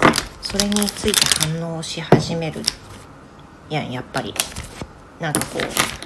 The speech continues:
母親がカリカリしとったりね、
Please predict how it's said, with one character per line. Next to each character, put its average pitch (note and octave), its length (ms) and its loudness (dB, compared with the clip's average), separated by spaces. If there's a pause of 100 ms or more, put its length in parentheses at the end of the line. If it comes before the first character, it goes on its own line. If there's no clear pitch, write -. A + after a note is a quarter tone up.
(180)
母 E3 360 -2
親 D#3 200 0
が C3+ 80 -8
カ - 160 8
リ E3 140 0
カ B2+ 120 -6
リ B2+ 80 -6
し - 140 -8
と D3 120 -6
っ - 20 -8
た - 180 -10
り B2 80 -8
ね、 D#3 260 -2